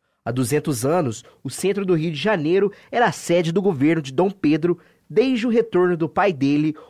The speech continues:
o rei Dom João sexto, para Portugal. Os passos da independência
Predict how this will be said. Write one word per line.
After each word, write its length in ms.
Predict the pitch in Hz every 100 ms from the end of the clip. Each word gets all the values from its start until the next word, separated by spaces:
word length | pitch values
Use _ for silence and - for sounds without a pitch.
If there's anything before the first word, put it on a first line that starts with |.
| -
o 60 |
rei 220 | 156 165 170
Dom 260 | 131 170
João 220 | 185 208
sexto, 400 | 196 - 131 -
para 180 | 143 147
Portugal. 640 | 147 156 175 143 98 78 - _ _ _ _ _ _ _ _
Os 140 | 117 -
passos 400 | 127 135 - 120
da 100 | 131
independência 840 | 120 147 156 123 143 156 180